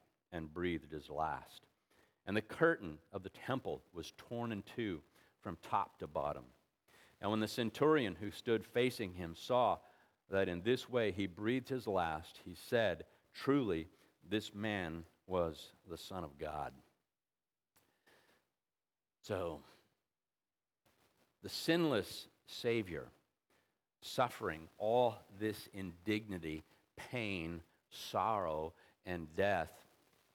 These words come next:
uh, certainly, um, evokes an emotional response from us. But how his death affects us emotionally is not the point. What is of supreme importance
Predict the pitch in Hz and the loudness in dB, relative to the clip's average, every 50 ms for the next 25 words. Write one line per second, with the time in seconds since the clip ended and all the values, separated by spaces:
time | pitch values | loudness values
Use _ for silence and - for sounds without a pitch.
0 | _ _ _ _ - - 78 78 78 78 76 73 - _ _ _ _ _ - - | _ _ _ _ -20 -18 -14 -14 -12 -12 -14 -14 -18 _ _ _ _ _ -20 -10
1 | - 139 139 135 - 113 101 92 87 82 - _ _ _ _ _ _ _ _ _ | -4 -4 -2 -2 -4 -8 -10 -10 -10 -12 -14 _ _ _ _ _ _ _ _ _
2 | _ - 78 76 76 76 73 73 73 73 - - 101 95 82 85 95 92 92 92 | _ -16 -14 -12 -12 -12 -12 -14 -18 -20 -16 -10 -10 -10 -6 -2 0 0 2 0
3 | 90 85 - - - - - - - - - _ - 90 85 82 78 82 90 95 | 0 -4 -8 -14 -16 -14 -16 -16 -18 -20 -20 _ -16 -14 -12 -12 -8 -4 -2 0
4 | 104 110 104 - - 98 87 85 80 76 76 76 - - - - - 98 98 98 | 0 0 -2 -4 -8 -8 -10 -12 -10 -10 -12 -12 -12 -14 -14 -10 -6 -6 -4 -6
5 | 87 - - - - - - _ - - - 80 73 71 71 76 76 76 - - | -6 -8 -12 -14 -14 -14 -16 _ -18 -14 -10 -10 -10 -8 -8 -8 -8 -8 -10 -12
6 | - - - _ _ _ - - - - - - _ _ _ _ _ _ - 98 | -14 -16 -18 _ _ _ -20 -20 -20 -20 -20 -20 _ _ _ _ _ _ 0 4
7 | 110 117 117 - - 139 151 156 143 131 143 147 135 117 104 98 95 127 131 123 | 4 4 4 4 4 4 4 4 2 2 2 2 0 0 -4 -2 2 4 4 4
8 | 127 123 - - - - 95 - - 113 110 110 107 - - - 104 92 90 90 | 4 2 -2 -6 -8 -8 -8 -6 -2 0 0 0 0 -4 -4 -2 0 0 0 0
9 | 85 - - - - _ - 90 82 85 92 98 107 110 - - 101 87 87 85 | -4 -8 -14 -20 -16 _ -12 -10 -8 -4 -2 -2 -2 -4 -4 -6 -4 -2 -2 -2
10 | 80 78 78 - _ - - - - _ _ _ _ - 85 - 90 87 82 85 | -2 -4 -8 -12 _ -20 -20 -20 -20 _ _ _ _ -12 -12 -8 -6 -4 -4 -4
11 | 87 - - - - - - 92 82 78 73 - - - - - _ _ _ _ | -6 -8 -14 -20 -20 -18 -12 -8 -8 -8 -8 -10 -16 -20 -20 -20 _ _ _ _
12 | _ _ _ _ _ _ _ _ _ _ _ _ _ _ _ _ _ _ _ - | _ _ _ _ _ _ _ _ _ _ _ _ _ _ _ _ _ _ _ 2
13 | 120 127 135 131 110 123 117 104 - - - - - - - 139 143 151 147 131 | 6 6 6 6 6 4 2 2 0 -6 -16 -18 -20 -10 -4 -2 0 0 0 0
14 | 107 101 - - - - - 143 139 147 - 110 98 92 - - | 0 -2 -4 -8 -10 0 4 4 4 4 2 0 -4 -4 -4 -8